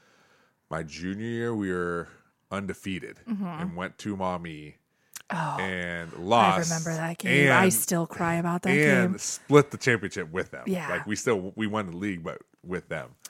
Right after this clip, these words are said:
Speaker 2: Ugh.
Speaker 1: Uh, we would've went to the playoffs for the first time
Speaker 2: Yep.
Speaker 1: ever.
Speaker 2: Mm-hmm.
Speaker 1: And then my senior year, we were awful.
Speaker 2: Ugh.
Speaker 1: Uh, and I think we, we only lost, like, seventeen to eight or something like that. It wasn't terrible.
Speaker 2: Mm-hmm.
Speaker 1: Uh, but we played at Perrysburg at grass, and it was so muddy. Like, no,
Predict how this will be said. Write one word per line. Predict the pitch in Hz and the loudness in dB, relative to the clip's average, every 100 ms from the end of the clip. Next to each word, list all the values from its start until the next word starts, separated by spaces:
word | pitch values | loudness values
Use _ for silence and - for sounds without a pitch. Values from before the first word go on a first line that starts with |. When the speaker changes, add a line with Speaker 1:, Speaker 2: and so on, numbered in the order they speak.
| - | -12
Speaker 2:
Ugh. | - 180 180 - 90 | -6 -4 -2 -4 -2
Speaker 1:
Uh, | 90 85 82 | 0 0 0
we | 92 | 2
would've | 107 110 | 4 4
went | 110 | 4
to | 107 | 2
the | 113 | 0
playoffs | - 104 98 | 2 2 0
for | |
the | 87 | -6
first | - 92 | -6 -6
time | - 87 90 | -4 -4 -4
Speaker 2:
Yep. | 78 | -4
Speaker 1:
ever. | 76 78 - _ - | -4 -8 -12 _ -14
Speaker 2:
Mm-hmm. | 202 170 156 160 180 - | -12 -8 -8 -8 -8 -6
Speaker 1:
And | 98 | -2
then | 95 | -2
my | 92 | -2
senior | 90 - 110 | -2 -4 -2
year, | 92 87 | -2 0
we | 101 | 0
were | 90 | 0
awful. | 64 65 - 67 - _ | -2 -6 -8 -12 -16 _
Speaker 2:
Ugh. | - 139 127 - | -12 -12 -8 -4
Speaker 1:
Uh, | 87 85 | -2 -2
and | 104 | -4
I | 107 | -4
think | 120 131 | -4 -2
we, | 107 120 | -2 2
we | 180 | 4
only | 220 104 | 4 4
lost, | 110 107 | 2 0
like, | 90 | -4
seventeen | - 95 98 92 104 | -4 -4 -4 -6 -8
to | 92 85 78 _ _ - | -6 -6 -8 _ _ -6
eight | 85 95 - | -6 -6 -8
or | 92 | -8
something | - 90 98 | -8 -8 -6
like | 98 92 | -4 -4
that. | 95 | -4
It | |
wasn't | 104 104 82 | -2 -2 -6
terrible. | - 82 104 117 123 | -6 -4 -2 0 -2
Speaker 2:
Mm-hmm. | 190 - _ _ 82 | -4 -14 _ _ -4
Speaker 1:
Uh, | 85 82 | -2 -2
but | 76 | -4
we | 87 | -6
played | 85 98 | -2 0
at | 92 | 0
Perrysburg | 95 92 85 90 87 | -2 -2 -2 -2 -2
at | 67 | -6
grass, | 85 82 87 - | -4 0 0 -2
and | 85 | -8
it | 78 | -12
was | 69 | -14
so | - - - - 110 101 98 | -16 -18 -16 -2 0 2 0
muddy. | 92 85 82 82 82 - _ _ _ | -2 -4 -4 -6 -10 -14 _ _ _
Like, | 85 85 | -8 -4
no, | 98 107 | -4 -4